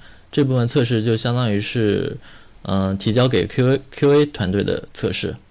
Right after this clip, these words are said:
然后测试，呃，当然在这个，嗯，merge 到那个 test 分支之前会有一个 code，code review，但是它那个 code，code review 是和 master 分支进行 code review 的，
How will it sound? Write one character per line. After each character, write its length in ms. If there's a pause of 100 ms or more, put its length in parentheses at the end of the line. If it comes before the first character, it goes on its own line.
(1000)
然 220
后 380
测 260
试， 360 (420)
呃， 160
当 240
然 80
在 160
这 100
个， 120 (140)
嗯， 300 (140)
merge 300
到 220
那 140
个 220
test 360
分 140
支 140
之 180
前 340
会 160
有 120
一 40
个 100
code，code 640
review， 280 (300)
但 100
是 80
它 180
那 140
个 40
code，code 600
review 360
是 280 (480)
和 220
master 400
分 180
支 140
进 160
行 140
code 240
review 360
的， 100